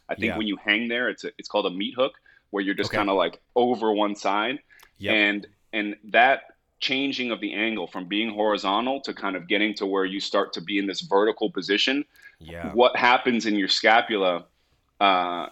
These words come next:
Speaker 1: i-, is really interesting. And, like, again, on one side, it, it moves really smoothly and, like, almost intuitively. On the other side, there's a lot of, like,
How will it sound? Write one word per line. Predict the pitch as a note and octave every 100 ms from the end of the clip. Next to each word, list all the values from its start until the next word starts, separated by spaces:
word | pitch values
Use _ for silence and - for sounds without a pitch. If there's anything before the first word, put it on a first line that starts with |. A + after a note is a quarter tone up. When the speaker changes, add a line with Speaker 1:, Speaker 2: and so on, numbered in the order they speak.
| -
Speaker 1:
i-, | G#2 -
is | G2 G2
really | A#2 A2 A2
interesting. | B2 G2+ - D#2 D#2
And, | F#2
like, | F2 F#2
again, | G#2 C3+
on | E2+ F2
one | G2+
side, | G2+ G#2 A2+ B2 -
it, | F#2+ - -
it | F#2 G2+
moves | G#2 G#2+ G#2 G2 - - _ -
really | A2 A2
smoothly | - A#2 A#2+ C3+ C#3 D#3+ D#3+
and, | G2
like, | F2
almost | G2+ G#2+ G2+
intuitively. | G2 - B2+ C3 D3+ D3
On | G2+
the |
other | G2+ A2
side, | - A2+ F#2+
there's | F2+
a | F#2+
lot | G#2+ G#2+
of, | G2+
like, | G2+ F#2+